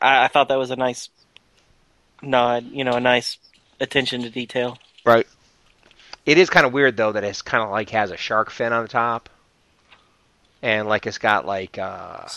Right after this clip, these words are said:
Speaker 1: Dorsal
Speaker 2: like,
Speaker 1: guns or
Speaker 2: like
Speaker 1: something?
Speaker 2: skid pads or something. Oh, are those guns?
Speaker 1: I don't know. Uh-huh.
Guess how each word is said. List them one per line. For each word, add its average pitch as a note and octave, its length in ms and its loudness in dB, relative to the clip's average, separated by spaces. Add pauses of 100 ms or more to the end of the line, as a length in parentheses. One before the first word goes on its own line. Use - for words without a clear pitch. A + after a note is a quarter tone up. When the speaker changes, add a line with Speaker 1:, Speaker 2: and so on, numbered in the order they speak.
(140)
Speaker 1:
Dorsal B2+ 360 4
Speaker 2:
like, B2 100 2
Speaker 1:
guns C#3 260 -2
or A#2+ 40 -2
Speaker 2:
like C3 80 -2
Speaker 1:
something? C#3+ 140 -4
Speaker 2:
skid C3+ 460 2
pads C3+ 480 4
or C#3+ 100 -4
something. C#3 400 -6
Oh, D#3+ 240 4
are C#3 120 6
those D3 180 0
guns? D#3+ 460 0 (440)
Speaker 1:
I B2 280 4
don't C#3 160 4
know. C3 280 2
Uh-huh. B2+ 240 -10